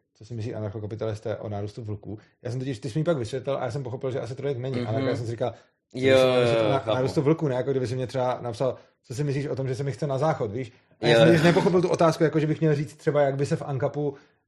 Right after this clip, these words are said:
Speaker 1: eh, vypořádávalo s nárůstem vlků, takže jsem pak myslel z toho důvodu, že to je trolling, takže
Speaker 2: Mhm.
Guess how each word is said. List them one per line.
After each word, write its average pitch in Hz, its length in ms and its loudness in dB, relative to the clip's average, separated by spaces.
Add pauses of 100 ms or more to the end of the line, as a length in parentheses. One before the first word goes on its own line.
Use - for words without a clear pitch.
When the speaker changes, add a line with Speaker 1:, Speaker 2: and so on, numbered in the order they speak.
(160)
Speaker 1:
eh, 127 40 0
vypořádávalo 135 640 2
s 120 40 -8
nárůstem 127 360 -4
vlků, 123 360 -6 (300)
takže 143 200 0
jsem 151 120 4
pak 147 120 2
myslel 151 440 2
z - 100 -10
toho 156 180 6
důvodu, 139 260 2
že 131 100 -2
to 135 80 -2
je 131 80 0
trolling, 107 380 -8
takže 107 240 -4
Speaker 2:
Mhm. 196 160 -8